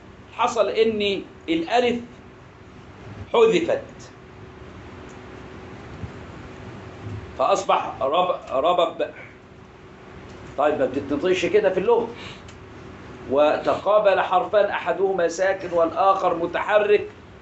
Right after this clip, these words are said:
فأضغم الساكن في المتحرك، فأصبح رب. أصلها إيه؟ رابب، على أنها اسم فاعل.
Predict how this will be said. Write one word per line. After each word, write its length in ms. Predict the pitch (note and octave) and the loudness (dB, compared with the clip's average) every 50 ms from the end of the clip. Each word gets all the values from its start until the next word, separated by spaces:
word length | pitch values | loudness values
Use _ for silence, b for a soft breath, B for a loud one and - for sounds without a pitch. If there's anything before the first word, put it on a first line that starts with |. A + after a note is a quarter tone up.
| - - - | -10 -2 0
فأضغم 540 | E3 E3 F#3 G3+ G3 F3+ E3 F3+ F3+ F3+ | 2 4 4 4 4 4 4 4 4 4
الساكن 640 | E3+ D#3+ - - E3+ E3 D3+ - - F#3+ F#3+ F#3 F3+ - - - - - - - - - - - | 4 0 0 4 4 4 4 4 2 2 2 2 0 -2 -6 -10 -16 -18 -18 -18 -18 -16 -6 2
في 80 | F3+ F#3 | 4 4
المتحرك، 720 | F#3 F3+ F3 E3 E3 E3+ D#3 - - F3 E3+ C#3 C3+ - - | 6 6 4 2 2 2 2 4 4 4 2 2 0 -2 0
فأصبح 500 | E3 D3+ D3 D#3 - - - F3+ D3+ - | 0 2 4 2 2 2 0 -2 0 2
رب. 600 | D#3+ D#3+ E3+ F3 E3+ F3 - - - - - D#3+ E3 - - - - - - - - - - - - - - - - - - - - - - - B B B B B B B - - | 4 4 6 4 4 2 0 -10 -6 0 2 2 2 2 -2 -12 -16 -18 -18 -20 -20 -20 -18 -18 -18 -18 -18 -18 -16 -16 -16 -16 -16 -16 -16 -16 B B B B B B B -8 -8
أصلها 300 | B2+ - - F3+ F3+ F3 | -8 -4 0 0 2 4
إيه؟ 400 | F3 F3+ F#3+ F#3+ F#3+ F#3+ F3 D#3+ - - - | 4 6 6 8 6 6 6 2 -2 -4 -4
رابب، 1080 | A#2+ C#3 E3+ F#3+ G3+ G#3 G#3+ G#3+ G#3+ G#3+ G#3 - - - B2 E3+ F#3 F#3+ F#3+ E3 D3 - - - - - - - - - - - - | 0 2 4 4 6 6 6 6 6 6 4 2 -2 -6 -2 0 2 2 2 0 -2 -6 -6 -16 -20 -20 -20 -20 -20 -20 -20 -14 -6
على 180 | - C3 D3 E3 | -2 0 2 2
أنها 460 | F3 E3 E3 E3 F#3 F3+ F3 F#3 C#3 | 2 0 0 0 0 0 0 0 0
اسم 260 | E3+ - - D3 D#3 | -2 -4 -4 -4 -4
فاعل. 360 | D3 - D#3+ D#3 D3 A2+ G2+ | 0 2 2 2 2 0 0